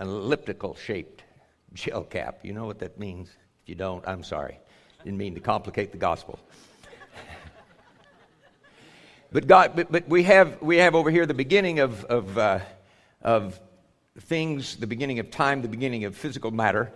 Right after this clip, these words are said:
And then we have this line here, and I just see it wrapped up in this thing, and God is outside that.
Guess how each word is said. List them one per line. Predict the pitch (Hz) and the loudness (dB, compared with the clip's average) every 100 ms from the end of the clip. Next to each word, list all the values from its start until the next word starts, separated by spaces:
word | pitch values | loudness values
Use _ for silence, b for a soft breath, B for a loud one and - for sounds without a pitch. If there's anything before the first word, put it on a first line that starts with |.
| B B B | B B B
And | 127 | -2
then | 160 180 | -2 0
we | 160 | -2
have | 151 139 117 | 2 0 0
this | 120 - | -2 -4
line | 120 160 151 | -2 0 0
here, | 123 127 | 0 0
and | 117 127 | 0 0
I | 151 | -2
just | 139 - | -2 -8
see | - 120 | -4 -2
it | 120 - 92 | -2 -6 0
wrapped | 113 110 - | 2 2 0
up | 95 - | -4 -4
in | 90 | -8
this | 87 - | -10 -12
thing, | - 85 92 | -12 -10 -10
and | 98 | 2
God | 117 110 | 4 4
is | 90 | 0
outside | 87 90 - 175 104 | -8 -4 2 2 2
that. | 90 - | -4 -8